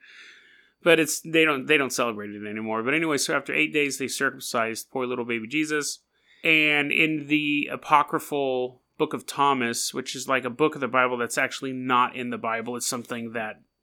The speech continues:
isn't considered canon. It's funny, that's where that word comes from. When stuff, canon, canonical was a biblical term, a, a term to refer to the Bible. And now canon refers to is the Alien versus Predator Requiem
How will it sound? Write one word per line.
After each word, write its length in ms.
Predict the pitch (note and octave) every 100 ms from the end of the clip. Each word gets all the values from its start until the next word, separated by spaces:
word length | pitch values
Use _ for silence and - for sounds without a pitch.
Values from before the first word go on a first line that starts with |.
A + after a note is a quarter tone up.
| _
isn't 540 | - - C3+ D#3 D3+ C3
considered 500 | C#3+ D3 C#3+ B2+ -
canon. 540 | - B2 B2 C3+ D3+
It's 240 | D#3+ D3+ -
funny, 240 | G3+ D#3+
that's 260 | B2+ E3 A3+
where 80 |
that 180 | G#3+ E3+
word 220 | D3+ C#3
comes 240 | - B2+ C3+
from. 340 | - G2 G2 - _ _ _ _
When 120 | - B2
stuff, 440 | - D3+ C3 -
canon, 560 | - E3+ F3 E3+ B2 A2+
canonical 680 | - C#3+ D#3+ E3 C#3 B2
was 240 | B2 A#2+ G#2+
a 120 | A2+
biblical 600 | A2+ D3 A3 - B2 G#2+
term, 300 | - G#2+ G#2
a, 220 | C3 B2+
a 60 | B2+
term 340 | - D#3+ D#3+ D#3
to 120 | D3
refer 340 | C3+ B2+ D3
to 200 | C#3 C#3+
the 100 | A#2
Bible. 560 | G#2+ - D#3 D#3+ A#2+ A#2 - - - -
And 120 | F3
now 280 | F#3 F3+ D#3+
canon 520 | - - F#3 F#3 D3
refers 560 | C3+ B2 - C3 B2+ -
to 320 | - C3 B2 -
is 480 | D#3 D3+ C#3 - C#3
the 400 | C#3 B2+ A#2+ A2+ _ _ _ _ _ -
Alien 400 | E3+ A3 A3+ G3+
versus 320 | F#3 F3+ - -
Predator 600 | D#3+ E3+ C#3+ C3 B2 A#2
Requiem 920 | A#2 D#3 E3 - C3+ A2+ A2 G2+ G#2+